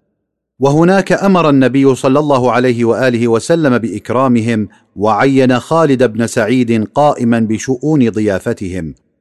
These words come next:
وفي المفاوضات التي جرت بين الطرفين اشترط عليهم الرسول صلى الله عليه وآله وسلم أن يهدموا الأصنام، فرفضوا أول الأمر، ولكنهم أطاعوه بالتالي على أن يقوم أشخاص غرباء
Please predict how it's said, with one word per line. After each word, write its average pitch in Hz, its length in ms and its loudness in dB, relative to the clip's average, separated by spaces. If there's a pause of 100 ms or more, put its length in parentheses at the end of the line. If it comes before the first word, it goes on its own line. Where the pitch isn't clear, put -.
(220)
وفي 143 220 0
المفاوضات 175 720 2
التي 147 360 0
جرت 151 360 0
بين 143 200 4
الطرفين 110 720 -2 (400)
اشترط 143 480 -2
عليهم 147 540 2
الرسول 156 540 0
صلى 170 240 -2
الله 156 380 0
عليه 127 380 -2
وآله 120 480 0
وسلم 127 560 0
أن 131 240 -2
يهدموا 135 600 0
الأصنام، 123 640 0
فرفضوا 120 640 -2
أول 101 280 -2
الأمر، 113 420 -2 (580)
ولكنهم 127 760 0
أطاعوه 147 580 2
بالتالي 135 580 0
على 127 220 2
أن 127 200 -2
يقوم 131 440 0
أشخاص 139 600 -4
غرباء 120 800 0